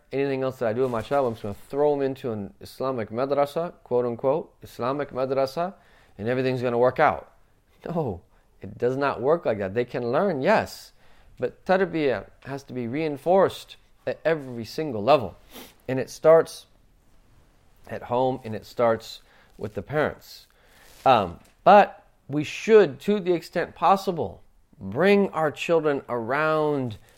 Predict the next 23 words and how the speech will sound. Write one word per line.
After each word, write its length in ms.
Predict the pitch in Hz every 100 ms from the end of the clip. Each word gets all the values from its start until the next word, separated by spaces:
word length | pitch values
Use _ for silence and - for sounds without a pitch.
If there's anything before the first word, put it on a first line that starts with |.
| - 107
good 280 | 123 117
people, 440 | - 135 98 - - _ _ - _ _ -
and 420 | 123 117 113 110 - _ _ - _ _ - - _ _ _ -
to 100 | 190
the 100 | 165
extent 540 | 165 - 170 175 - - -
that 320 | 117 135 -
they 180 | 120 123
are 220 | 113 113
available. 720 | 110 110 147 196 147 90 80 -
But 120 | 120
we 140 | 131 135
should 220 | 160 -
also 760 | 151 190 202 - 151 110 165 - _ _ _ _ _ _ _ -
inter-, 340 | 156 - 135 131
they 200 | 123 127
should 200 | - 143
also 280 | 139 156 151
have 100 | 131
a 100 | 131
very 300 | 120 156 165
close 320 | - 156 -
relationship 720 | 143 160 160 160 - 135